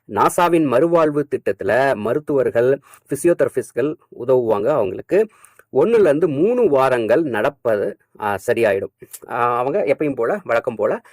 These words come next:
நடக்க ஆரம்பிச்சிருவாங்க. "மூணு to ஆறு மாதங்கள்ல முழு உடல் வலிமை திரும்பும்" அப்படின்னு அந்த மீட்பு குழு சொல்றாங்க. சுனிதாவின் மன உறுதியும் குடும்ப ஆதரவும்,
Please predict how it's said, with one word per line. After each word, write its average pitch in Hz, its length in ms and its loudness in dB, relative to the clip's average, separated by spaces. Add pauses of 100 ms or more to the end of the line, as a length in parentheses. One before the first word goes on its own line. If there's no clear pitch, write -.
(140)
நடக்க 127 360 0
ஆரம்பிச்சிருவாங்க. 113 580 0
"மூணு 220 380 0
to 226 160 2
ஆறு 180 340 4
மாதங்கள்ல 135 680 -2 (260)
முழு 180 440 0
உடல் 139 320 0
வலிமை 123 560 0
திரும்பும்" 104 720 -4 (180)
அப்படின்னு 110 580 0 (400)
அந்த 120 320 -2
மீட்பு 131 360 -4
குழு 117 340 -4
சொல்றாங்க. 98 500 -2 (640)
சுனிதாவின் 170 720 0
மன 123 320 0
உறுதியும் 139 680 -4
குடும்ப 196 360 -2
ஆதரவும், 120 720 -2